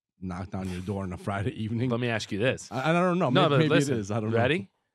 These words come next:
Speaker 2: You saw a property with me Friday during the day.
Speaker 1: Mm-hmm.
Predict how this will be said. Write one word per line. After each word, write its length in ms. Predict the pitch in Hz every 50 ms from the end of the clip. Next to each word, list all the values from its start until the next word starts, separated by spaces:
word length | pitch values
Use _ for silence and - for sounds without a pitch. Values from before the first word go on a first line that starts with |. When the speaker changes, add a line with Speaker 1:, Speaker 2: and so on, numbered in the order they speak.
| _ _ _ _ _
Speaker 2:
You 220 | - 107 120 131
saw 220 | - - 143 135
a 40 | 123
property 380 | 107 - 135 123 120 - 120 110
with 180 | 104 98 -
me 280 | 110 101 98 95 98 - _
Friday 420 | _ - - 104 101 104 101 101 98
during 180 | 101 98 95
the 60 | 92
day. 280 | 87 98 98 85 78 78 -
Speaker 1:
Mm-hmm. 300 | 110 101 104 92 92